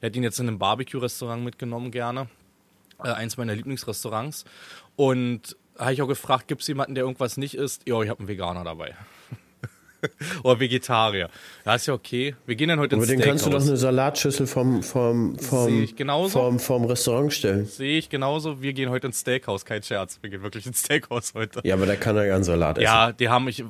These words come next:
Speaker 1: ich war gestern zufällig auch da, weil wir haben gestern Ernteabschluss, da kommen wir gleich zu. Ähm, wenn wir mit Ernte durch sind, gehe ich mit den Jungs Nadine immer essen, weißt du, so. Und, äh, eigentlich wollten wir abends essen gehen, hat dann doch nur für mittags gereicht, aber das Essen bleibt ja das Gleiche.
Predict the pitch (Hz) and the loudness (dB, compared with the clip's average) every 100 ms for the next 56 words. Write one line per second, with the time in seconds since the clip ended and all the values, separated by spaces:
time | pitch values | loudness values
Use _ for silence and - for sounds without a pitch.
0 | - - 117 107 120 110 123 - - 147 | -14 -14 -12 0 2 2 0 0 0 0
1 | 139 131 - - - 143 127 - 107 135 | -2 -10 -14 -14 -4 -2 -2 -2 -4 -4
2 | - 139 143 123 107 107 104 110 110 - | -4 -2 -2 -4 -6 -6 -8 -8 -10 -8
3 | 120 113 107 101 107 127 123 123 151 - | -8 -8 -12 -8 -8 -8 -10 -10 -12 -12
4 | 110 113 120 131 131 - 156 - - - | -12 -12 -10 -10 -12 -12 -14 -14 -20 -20
5 | - - 117 113 113 110 113 113 123 120 | -20 -8 -2 -2 -2 -6 -6 -4 -2 -4
6 | 117 117 123 120 123 - 135 123 113 120 | -2 -4 -4 -6 -6 -6 -8 -8 -8 -10
7 | 113 113 117 - 117 107 110 110 104 101 | -8 -6 -8 -8 -10 -8 -10 -8 -8 -8
8 | 95 87 82 - 92 87 120 95 87 85 | -10 -14 -16 -12 -12 -10 -12 -10 -12 -14
9 | _ - 101 92 104 95 90 101 104 120 | _ -14 -12 -10 -8 -8 -8 -8 -8 -8
10 | 117 107 104 90 113 - 113 127 110 120 | -8 -6 -6 -6 -6 -8 -10 -8 -8 -8
11 | 107 107 110 104 104 120 - 107 107 139 | -6 -8 -6 -8 -8 -10 -10 -8 -6 -8
12 | - - 117 117 131 - 98 95 92 _ | -8 -10 -6 -4 -4 -8 -10 -10 -12 _
13 | - - - - 104 98 95 - - 92 | -20 -20 -18 -14 -10 -10 -10 -12 -10 -10
14 | 101 | -8